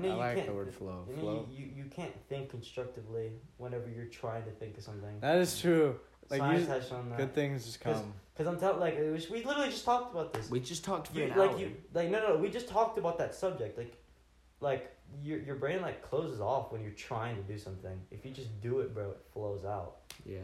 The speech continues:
Speaker 1: Like, imagine trying to make a conversation with someone. That's when conversations are weird.
Speaker 2: That's the thing.
Speaker 3: That's why,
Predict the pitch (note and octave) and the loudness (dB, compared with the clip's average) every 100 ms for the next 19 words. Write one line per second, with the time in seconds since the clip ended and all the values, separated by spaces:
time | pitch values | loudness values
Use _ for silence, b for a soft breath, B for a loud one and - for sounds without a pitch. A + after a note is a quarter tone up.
0 | F#2+ C3 D3+ F#3+ G3 - - D3+ C#3 D3 | -2 0 2 2 -2 -6 0 4 4 2
1 | B2+ A#2+ A#2 A#2 A#2 A2 G2 G#2+ G#2 G2+ | 0 -2 -2 -4 -6 -6 -4 -6 -6 -8
2 | G2 G#2+ G#2 G2+ A#2 C#3 D#3+ D3 C#3 C3 | -6 -6 -4 -2 -2 -2 -6 -2 -2 -2
3 | C3 D3 C3 G2+ A2 F2 G2 B2 - A#2+ | -6 -8 -6 -4 -4 -6 -6 -6 -6 -4
4 | B2 B2 B2 C#3+ B2 A#2 | 0 0 0 -2 -2 -4